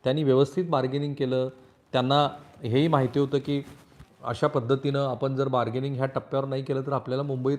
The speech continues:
पुरेशा जागा मिळणार नाही. त्या मिळाल्या, पण त्यांना कल्याण डोंबिवली आणि ठाण्यामध्ये मर्यादित करून एकनाथ शिंदेचं जे राजकीय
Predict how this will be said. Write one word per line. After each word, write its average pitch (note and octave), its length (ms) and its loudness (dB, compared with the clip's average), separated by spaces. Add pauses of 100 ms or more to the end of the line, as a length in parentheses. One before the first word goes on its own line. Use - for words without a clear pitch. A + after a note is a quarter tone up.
(120)
पुरेशा C3 300 -2
जागा C3 260 0
मिळणार C3 360 0
नाही. D3+ 160 0
त्या D3+ 80 0
मिळाल्या, C#3+ 340 6 (560)
पण D3+ 120 0
त्यांना D3+ 280 2
कल्याण D3+ 400 4
डोंबिवली D3+ 380 4
आणि D3+ 140 -2
ठाण्यामध्ये C3+ 480 0
मर्यादित C3 400 4 (100)
करून A#2+ 460 4 (680)
एकनाथ D#3 380 2
शिंदेचं D3+ 480 -2
जे D#3 160 0
राजकीय C#3+ 500 2